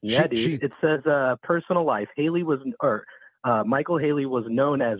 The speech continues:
Speaker 1: William or Bill until he met his future wife and started
Speaker 2: <laughs>
Speaker 1: calling him by his middle name, Cuck.
Speaker 2: Oh my gosh. Honey, I think i-, if Lauren ever said, you know, now, and now there are people who out there who, there are,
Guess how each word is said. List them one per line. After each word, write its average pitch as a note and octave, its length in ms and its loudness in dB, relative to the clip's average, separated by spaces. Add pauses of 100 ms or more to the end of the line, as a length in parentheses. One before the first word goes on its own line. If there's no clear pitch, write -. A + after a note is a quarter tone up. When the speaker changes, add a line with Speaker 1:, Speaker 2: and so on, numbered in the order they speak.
Speaker 1:
William D#3+ 360 0
or B2 80 0
Bill D3+ 260 2
until B2 220 -2
he B2 140 -2
met B2+ 160 -2
his A2 80 -4 (100)
future F#3 300 -2
wife A#2+ 300 0
and D4+ 120 2
started C#3 260 -2
Speaker 2:
<laughs> - 80 -12
Speaker 1:
calling D3 240 0
him C3 140 -2
by B2 140 0
his A#2+ 140 -2
middle A#2 280 0
name, F#2+ 280 -8 (600)
Cuck. - 180 2 (1120)
Speaker 2:
Oh A4 80 -6
my G#4 60 0 (200)
gosh. - 720 -8 (440)
Honey, F#3 300 2
I F3 120 0
think F3+ 220 -4
i-, B2+ 100 -2
if C#3 160 2
Lauren E3+ 360 0
ever D#3 160 -2
said, B2+ 420 -2
you C#3+ 140 0
know, D#3 100 -2
now, D#3 140 2
and D3+ 180 0
now C#3+ 120 2
there C#3+ 180 0
are G3 100 2
people A#2 440 -2
who A2+ 100 0
out A#2+ 160 0
there A2+ 160 0
who, G#2+ 160 -2 (100)
there A#2+ 240 2
are, D#3+ 220 0